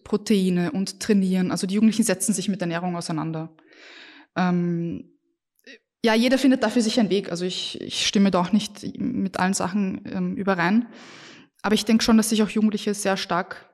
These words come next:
mit Ernährung auseinandersetzen und sich Informationen irgendwie aus dem Internet holen. Und da ist es, glaub ich, wichtig, ihnen auch viel an Wissen auch zu übermitteln, dass sie da auch die richtigen Informationen finden.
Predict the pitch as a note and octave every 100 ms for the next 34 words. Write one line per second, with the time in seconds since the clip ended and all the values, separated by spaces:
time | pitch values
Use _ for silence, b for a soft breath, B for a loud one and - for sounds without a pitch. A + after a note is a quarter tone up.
0 | _ _ G#3+ G3 F#3+ G3+ G3 G3 G3 F#3+
1 | G#3 G3+ G3+ - A#3+ C4 B B B -
2 | A3+ B3+ C#4 B3+ B3 A#3 - A3 B3 A#3
3 | A3+ A#3+ A3+ - A3+ A#3+ A3+ A3 - B3
4 | A3+ F3+ E3+ - _ _ F#3+ F#3+ G3 G#3+
5 | - G3 G3 A3 G#3+ - A3 A3 G#3+ -
6 | G3+ - - - G#3+ A3 A3 B B B
7 | G3+ G3+ G#3+ - - - - G3 G3 G#3+
8 | E3+ E3+ D#3+ _ _ _ - F3+ - F3+
9 | F3 - - - b b b b _ G#3
10 | G#3+ - G#3 F#3 F3 F3+ E3 - E3+ E3+
11 | - F3+ - F#3 -